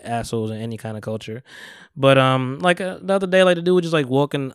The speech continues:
up and down, like, in front of my house, and I know I don't own the sidewalk, whatever. Like, I know, I know I'm an old man at heart. I'm twenty-five hundred years old in my, in my, in my soul. Um, but, like, I came back and just, like, walking up and, up and, like, right in front of my house. Like, I have a pretty big yard.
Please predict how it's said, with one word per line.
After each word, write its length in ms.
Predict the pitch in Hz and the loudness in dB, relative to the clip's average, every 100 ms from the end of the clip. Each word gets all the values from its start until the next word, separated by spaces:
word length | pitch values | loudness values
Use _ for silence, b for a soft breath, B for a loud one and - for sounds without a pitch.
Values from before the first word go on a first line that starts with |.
| - | -8
up 160 | 135 | -6
and 100 | 139 | -4
down, 240 | 131 131 131 | 0 0 2
like, 160 | 127 | 0
in 160 | 120 117 | -2 -2
front 160 | - 131 | 0 2
of 60 | |
my 160 | 127 123 | 2 0
house, 380 | 127 127 123 127 | 4 4 2 -2
and 220 | 117 117 B B 175 151 | -8 -8 B B -14 -2
I 100 | 170 | 6
know 100 | 196 | 8
I 20 | |
don't 180 | 190 135 | 8 8
own 220 | 135 143 | 4 4
the 80 | 131 | 2
sidewalk, 680 | - 127 131 123 127 123 | 4 6 6 6 6 6
whatever. 320 | 131 127 123 123 | 4 2 4 2
Like, 160 | 123 | 2
I 40 | 139 | 4
know, 160 | 156 | 6
I 240 | 151 135 151 | 6 4 4
know 160 | 175 | 6
I'm 100 | 175 | 6
an 80 | 156 | 6
old 300 | 113 143 135 | 6 6 6
man 240 | 127 131 | 4 2
at 140 | 127 117 | 2 2
heart. 220 | 123 123 | 4 4
I'm 80 | 127 | 2
twenty-five 720 | - 139 127 139 135 131 123 | -2 -2 0 2 4 4 0
hundred 260 | - 135 127 | -4 -2 -2
years 260 | 127 127 | -2 0
old 240 | 120 120 120 | 2 2 2
in 100 | 117 | -2
my, 100 | 120 | -6
in 140 | 120 | -6
my, 180 | 120 117 | -6 -8
in 80 | 123 | -8
my 160 | 120 113 | -8 -6
soul. 500 | - 117 117 113 B B B 190 - - | -4 -2 0 -4 B B B -8 -8 -2
Um, 680 | 127 127 127 120 117 113 - _ | 2 4 2 0 -4 -8 -14 _
but, 340 | 170 165 165 165 | -2 0 0 2
like, 140 | 170 | 2
I 80 | 175 | 4
came 300 | - 170 160 | 4 4 6
back 180 | 160 151 | 4 4
and 80 | |
just, 120 | 147 135 | 2 2
like, 100 | 123 | 4
walking 340 | 135 135 135 | 4 4 0
up 140 | 131 | -2
and, 280 | 127 127 117 _ _ _ | -4 -10 -12 _ _ _
up 160 | 131 127 | -6 -2
and, 140 | 123 | -2
like, 160 | 120 117 | -2 -2
right 180 | 120 131 | 0 0
in 60 | |
front 140 | - 127 | 2 0
of 60 | |
my 100 | 123 | 2
house. 240 | 120 123 120 | 2 2 2
Like, 160 | 135 | 2
I 20 | 156 | 4
have 100 | 139 | 2
a 60 | |
pretty 280 | - - 143 | 0 0 0
big 200 | 123 120 | -2 -2
yard. 460 | 120 120 120 117 | 0 0 2 0